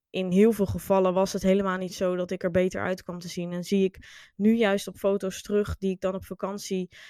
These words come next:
zeker ook na zo'n vlucht en zo, dat ik ontzettend opgeblazen ben door,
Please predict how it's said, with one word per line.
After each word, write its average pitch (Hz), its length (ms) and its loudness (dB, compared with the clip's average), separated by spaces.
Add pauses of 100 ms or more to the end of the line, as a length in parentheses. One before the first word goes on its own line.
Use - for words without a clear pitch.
(140)
zeker - 360 0
ook 180 120 -4
na 185 160 -4
zo'n 185 200 -6
vlucht 226 340 2
en 208 80 -4
zo, 185 260 0
dat 190 180 2
ik 202 180 -6
ontzettend 220 580 -4
opgeblazen 190 880 -2
ben 185 460 0
door, 185 460 -2